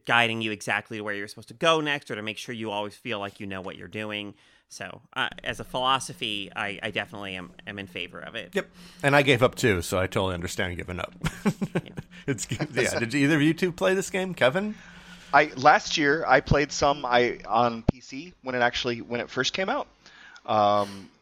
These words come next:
Speaker 3: and I, I'm kind of with Caro in the sense that it, I, it never reached that point with, where the click happened, um, and then I just never went back to it. So, but that's, that's more my fault than the game's. Um, I spent,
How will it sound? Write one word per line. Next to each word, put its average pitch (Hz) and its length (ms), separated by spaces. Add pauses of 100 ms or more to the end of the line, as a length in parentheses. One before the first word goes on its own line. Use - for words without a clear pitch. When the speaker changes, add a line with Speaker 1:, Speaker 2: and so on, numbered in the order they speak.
(200)
Speaker 3:
and 123 720 (380)
I, 131 180
I'm 135 180
kind 190 260
of 185 80
with 165 180
Caro 160 360
in 151 80
the 139 80
sense 143 320
that 135 120
it, - 100 (280)
I, 123 80
it 147 180
never 156 220
reached 139 320
that 135 220
point 131 340
with, - 160 (360)
where 147 120
the 113 100
click - 640 (460)
happened, 190 680 (600)
um, 113 720 (160)
and 139 180
then 143 140
I 135 140
just 120 180
never 123 180
went 104 200
back - 240
to 147 140
it. 127 200
So, 104 480
but 110 100
that's, - 280
that's - 260
more 92 160
my 85 180
fault - 340
than 95 160
the 87 100
game's. 90 520 (360)
Um, 92 440
I 98 120
spent, 101 360